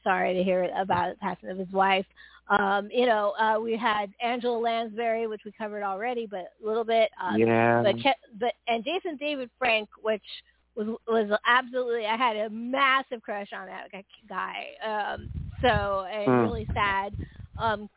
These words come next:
Speaker 1: Geekdom took a hit there. Uh, a lot of people were really shocked at the horrible suicide passing of Jason David Frank. Please get help if you need it. Um, but
Speaker 2: Hear, hear.
Speaker 1: also, <coughs> but it keeps on going. Like, even with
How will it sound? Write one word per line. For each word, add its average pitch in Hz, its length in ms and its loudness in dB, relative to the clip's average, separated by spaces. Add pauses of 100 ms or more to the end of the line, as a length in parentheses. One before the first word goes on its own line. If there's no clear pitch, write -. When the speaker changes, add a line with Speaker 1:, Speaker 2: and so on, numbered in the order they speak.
(140)
Speaker 1:
Geekdom 247 460 -2
took - 140 -2
a 220 80 -2
hit 226 200 -2
there. 196 520 -2
Uh, 196 240 0
a 196 80 -4
lot 220 260 4
of 220 60 -4
people 214 240 -4
were 196 160 -4
really 220 280 2 (100)
shocked 220 260 6
at - 160 2
the 202 120 0
horrible 202 460 -2 (100)
suicide 208 480 2
passing 285 520 0
of 202 120 -10
Jason 233 300 -6
David 214 320 -10
Frank. 202 280 -12
Please 285 220 -8 (100)
get 208 200 -2 (320)
help 190 220 0
if 170 160 -2
you 190 60 -6
need 196 200 -2
it. 226 200 4 (520)
Um, 233 440 6
but 240 240 6
Speaker 2:
Hear, 123 100 6
hear. - 340 6
Speaker 1:
also, - 320 2 (1300)
<coughs> - 420 -2
but 339 180 4
it 285 80 0
keeps - 280 2
on 302 180 -4
going. 330 360 0
Like, 214 200 -2 (460)
even 339 340 -2
with 640 160 0